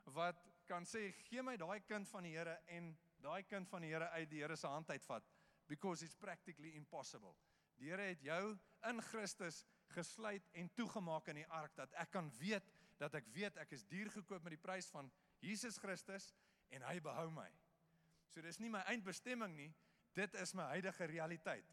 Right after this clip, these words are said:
It's my current reality. Sê vir iemand langs jou, "Ek is toegemaak in die Ark van Jesus Christus." That's your current reality.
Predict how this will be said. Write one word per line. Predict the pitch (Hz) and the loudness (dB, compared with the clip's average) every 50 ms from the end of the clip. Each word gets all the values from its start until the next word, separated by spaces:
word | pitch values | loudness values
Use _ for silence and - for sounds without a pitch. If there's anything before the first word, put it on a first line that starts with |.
| - | -10
It's | - 170 156 - | -8 -6 -4 -2
my | 170 156 156 | -2 -2 -2
current | 147 - 202 185 175 185 185 170 - | -2 0 0 2 2 2 0 -2 -2
reality. | 160 147 143 151 160 160 151 - - - - - - - - - - _ _ _ _ _ _ _ _ | 0 2 4 4 4 2 0 -2 -6 -14 -14 -16 -20 -20 -20 -20 -20 _ _ _ _ _ _ _ _
Sê | - - 185 196 196 | -6 -4 -2 -2 -2
vir | - 220 | -4 -6
iemand | 220 202 196 196 185 170 | -6 -4 -4 -4 -2 0
langs | 170 175 185 185 - | 0 -2 -2 -2 -4
jou, | 220 214 214 202 - - - - _ _ _ _ - | -4 -4 -4 -6 -8 -12 -20 -20 _ _ _ _ 0
"Ek | - 175 - - | 0 2 4 2
is | 175 - | 0 0
toegemaak | - - 233 175 180 214 190 180 170 160 - | 0 -2 -2 0 2 4 6 8 6 6 6
in | 170 | 2
die | 165 170 | 0 0
Ark | 151 147 147 - - | -2 -4 -4 -4 -4
van | - 165 139 | -6 -6 -6
Jesus | 131 127 127 - 135 117 | -6 -8 -8 -8 -8 -10
Christus." | - - 117 104 - - - 80 - - - _ _ _ _ _ _ _ _ _ _ _ _ _ _ _ _ _ _ _ _ _ _ _ _ _ _ _ - _ _ _ _ _ _ _ _ _ - | -8 -8 -8 -8 -10 -12 -16 -16 -18 -18 -20 _ _ _ _ _ _ _ _ _ _ _ _ _ _ _ _ _ _ _ _ _ _ _ _ _ _ _ -20 _ _ _ _ _ _ _ _ _ 0
That's | - 165 190 - - | 2 2 4 4 4
your | 208 202 180 | 2 2 2
current | - - 220 226 214 220 214 175 196 | 4 6 8 8 8 6 4 0 2
reality. | 190 175 160 170 180 185 175 - - 127 101 | 4 6 6 6 6 4 2 -2 -6 -10 -10